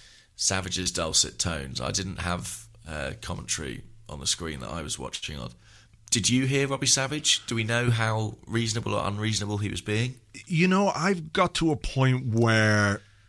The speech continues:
Speaker 2: when Robbie Savage talks, I just kinda hear this high-pitched buzzing noise. I don't really pay any attention to, to what it is he's saying.
Speaker 1: You've tuned out, effectively.
Speaker 2: Essentially.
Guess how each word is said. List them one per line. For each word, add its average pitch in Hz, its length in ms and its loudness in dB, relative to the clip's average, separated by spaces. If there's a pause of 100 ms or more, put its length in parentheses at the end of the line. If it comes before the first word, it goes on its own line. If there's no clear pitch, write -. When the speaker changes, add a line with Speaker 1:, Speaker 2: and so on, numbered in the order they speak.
(160)
Speaker 2:
when 117 380 2
Robbie 147 300 6
Savage 117 600 2
talks, - 640 0 (480)
I 131 80 4
just 170 240 2
kinda 170 280 0
hear 135 300 4
this 131 320 2 (360)
high-pitched - 680 2 (420)
buzzing 131 360 6
noise. 135 440 2 (600)
I 139 60 -2
don't 143 280 2
really 143 320 4
pay 131 240 2
any 123 200 4
attention 120 440 4
to, 107 240 4 (340)
to 123 80 0
what 120 240 6
it 113 120 2
is 113 160 4
he's 110 160 2
saying. 92 440 0 (540)
Speaker 1:
You've 110 180 -4
tuned 110 320 2
out, 62 260 -6
effectively. - 520 -8
Speaker 2:
Essentially. 196 680 4